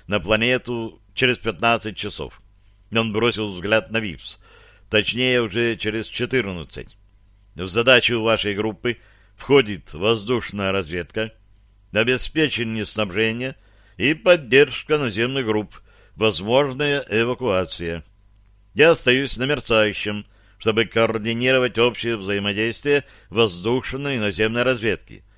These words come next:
А старшим группы назначаю Градова». «Есть», козырнул Кирилл, встав со своего места. Гравов кивнул, жестом попросив Кира сесть, и продолжил.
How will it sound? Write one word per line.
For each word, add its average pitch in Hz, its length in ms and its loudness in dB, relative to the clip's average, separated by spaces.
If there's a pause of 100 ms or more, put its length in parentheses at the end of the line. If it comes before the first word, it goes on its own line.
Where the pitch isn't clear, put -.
(340)
А 101 140 0
старшим 135 440 4
группы 139 360 0
назначаю 117 880 -2
Градова». 90 480 0 (500)
«Есть», 113 560 0 (300)
козырнул 107 500 -2
Кирилл, 120 400 -2 (160)
встав - 400 2
со 123 140 -8
своего 101 400 -2
места. 85 440 -10 (1600)
Гравов 143 580 4 (180)
кивнул, 151 640 0
жестом 131 540 0
попросив 113 480 -4
Кира 135 240 -2
сесть, 104 500 -6
и 127 60 -6
продолжил. 92 760 -6